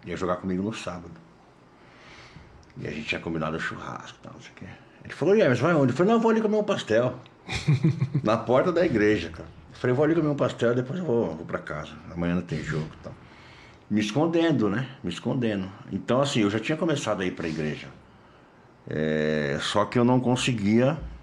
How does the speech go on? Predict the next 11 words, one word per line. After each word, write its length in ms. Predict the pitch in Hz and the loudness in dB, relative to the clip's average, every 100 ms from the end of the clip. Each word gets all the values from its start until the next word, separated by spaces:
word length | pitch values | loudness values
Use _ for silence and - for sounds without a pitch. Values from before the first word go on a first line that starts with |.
| - - - - - - - - | -20 -20 -20 -20 -18 -18 -18 -10
é, 200 | 87 80 | -4 0
me 120 | 85 | 2
libertar. 720 | 87 92 123 127 92 78 - - - - - | 2 2 0 2 0 -2 -8 -20 -20 -16 -2
Mas 160 | 95 | 2
eu 80 | 98 | 4
não 120 | 113 | 4
desistia, 540 | 143 147 160 - 139 107 | 2 2 0 0 0 2
eu 180 | 80 78 | 2 2
ia 160 | 104 | 0
pra 140 | - 92 | 0 -4
igreja. 360 | 71 62 - | -4 -6 -12